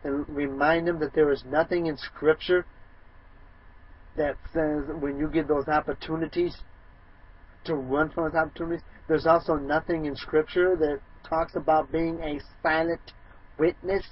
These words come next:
There's no such thing. We're either for you or against you. And encourage me to be filled with the Holy Spirit and with that infilling, to be a bold witness for you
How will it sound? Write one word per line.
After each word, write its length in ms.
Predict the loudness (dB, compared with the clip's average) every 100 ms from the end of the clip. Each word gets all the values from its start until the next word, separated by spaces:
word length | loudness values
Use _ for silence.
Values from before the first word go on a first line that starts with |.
| -18 -20 -12
There's 180 | -10 -4
no 160 | 0 0
such 240 | 0 -4 -2
thing. 300 | 0 0 -4 -14 -20 -8
We're 240 | 0 2 2
either 480 | 4 4 4 0 -2 2
for 340 | 6 8 8
you 380 | 6 2 0 -2 -6 -8
or 180 | -4 -2
against 420 | -4 -6 -8 -6
you. 180 | -6 -6 -10 -20 -20 -6
And 140 | -4
encourage 540 | -4 -2 0 0 0 -2
me 320 | -2 0 -2 -8 -20 -20 -20 -20 -20 -20 -20 -20 -20 -20 -20 -20 -20 -20 -20 -20 -16
to 80 | -10
be 280 | -4 -4 -4 -2
filled 220 | 2 4
with 100 | 4
the 100 | 2
Holy 320 | 2 4 4 2
Spirit 480 | -2 0 2 2 0 -18 -20 -14
and 280 | -12 -8 -2
with 220 | 0 2
that 260 | 2 0 -2
infilling, 580 | -6 -6 -4 -2 -2 -6 -12 -20 -20 -20 -20 -20 -20 -16 -8
to 60 |
be 160 | 0 2
a 60 |
bold 320 | 4 4 4 2
witness 340 | 0 -2 -8 -6
for 60 |
you 200 | -2 0